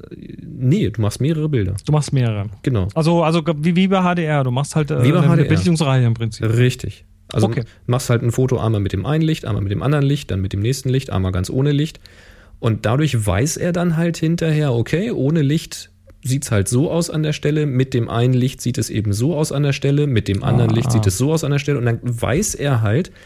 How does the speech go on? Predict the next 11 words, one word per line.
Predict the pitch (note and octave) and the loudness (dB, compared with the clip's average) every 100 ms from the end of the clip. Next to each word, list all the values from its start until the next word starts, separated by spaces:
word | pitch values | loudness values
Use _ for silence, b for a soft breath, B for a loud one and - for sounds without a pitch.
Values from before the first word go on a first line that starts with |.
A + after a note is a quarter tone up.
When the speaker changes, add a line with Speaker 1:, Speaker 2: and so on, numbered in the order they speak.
| B B - | B B -2
Speaker 1:
wenn | B2 | 0
du | |
dann | B2+ C3 | 2 0
zum | C#3 | 0
Beispiel | B2+ - | 0 0
die | A2 | -2
Farbtemperatur | - D#3 - D#3 C#3+ B2+ A#2+ C3+ | 0 -4 -2 -2 0 0 0 -2
von | - A2+ | -2 -4
einer | A2 B2+ C#3+ | -2 0 2
Lichtquelle | C3 C#3+ - A#2 A2 - | 0 -2 -6 -2 0 0
anpasst, | D3+ F#3+ A2 B2+ - | 0 0 0 -2 -2